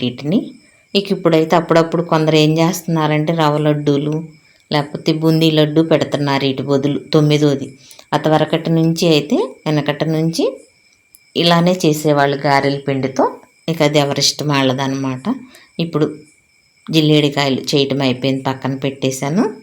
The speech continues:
ఇక గారెలు వేస్తున్నాను అనమాట. అవి కూడా అంతే, గారెలు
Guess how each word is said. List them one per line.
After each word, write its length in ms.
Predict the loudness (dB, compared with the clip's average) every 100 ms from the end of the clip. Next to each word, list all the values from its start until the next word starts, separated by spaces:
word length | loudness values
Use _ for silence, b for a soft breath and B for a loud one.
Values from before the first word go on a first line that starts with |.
| -10
ఇక 100 | -6 -2 0
గారెలు 320 | 0 0 0 0
వేస్తున్నాను 500 | -4 -8 -6 -4 -4
అనమాట. 380 | -6 -6 -8 -6 -6 -6 B B B -6
అవి 140 | -4 -2
కూడా 180 | -2 -2 -4 -8 -4
అంతే, 220 | -4 -4 -8 -4
గారెలు 340 | -2 -2 -2